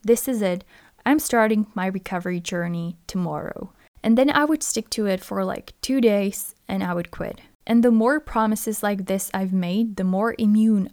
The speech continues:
I've became to them, because I already knew I wouldn't stick to it.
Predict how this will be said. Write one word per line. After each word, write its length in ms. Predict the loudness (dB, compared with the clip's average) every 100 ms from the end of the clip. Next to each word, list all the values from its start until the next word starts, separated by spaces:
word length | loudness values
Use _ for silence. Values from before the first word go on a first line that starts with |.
| -8
I've 260 | -8 -6
became 360 | -10 -14 -12 -10
to 120 | -10
them, 300 | -10 -10 -12 -12 -12
because 640 | -10 -10 -6 -4 -4 -6 -6
I 120 | -8 0
already 400 | 0 2 4 6
knew 360 | 6 6 2 -2
I 220 | -4 -2
wouldn't 260 | -2 -2 -2
stick 280 | -6 -10 -8
to 180 | -8
it. 220 | -8 -12